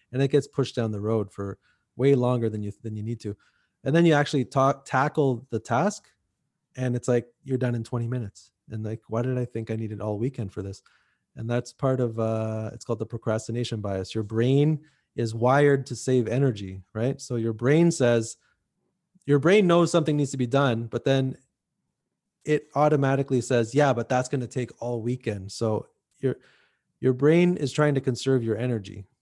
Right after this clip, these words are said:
because of evolution, right? Like, thousands of years ago, you didn't wanna go and waste energy doing something if you absolutely didn't need to do it. So, we, and we still have that wiring. So now, um, what I learned early on, a long time ago,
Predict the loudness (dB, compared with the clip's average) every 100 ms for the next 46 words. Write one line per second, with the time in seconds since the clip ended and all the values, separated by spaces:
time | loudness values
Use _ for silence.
0 | -12 -2 0 2 0 0 -12 _ _ -8
1 | -4 0 -2 -2 -6 -4 -4 -6 -2 -2
2 | -2 -4 -8 -4 -4 -4 -8 -8 -10 _
3 | _ _ -8 -2 -2 0 -2 -2 -4 -4
4 | -2 -2 -2 -6 -6 -6 -6 -8 -6 -4
5 | -6 -10 -10 -12 -10 -4 -4 -4 -6 -10
6 | -8 -8 -8 -10 -10 -8 -6 -6 -8 _
7 | _ _ _ _ 0 2 2 0 -6 -2
8 | 0 0 0 0 0 -4 -4 -4 -4 -8
9 | -14 _ _ _ _ _ _ _ 2 4
10 | 4 4 2 0 _ _ -6 -2 0 -2
11 | -6 _ _ -4 0 2 2 0 0 -2
12 | 0 -2 -2 -2 -4 -4 -8 -8 -8 -10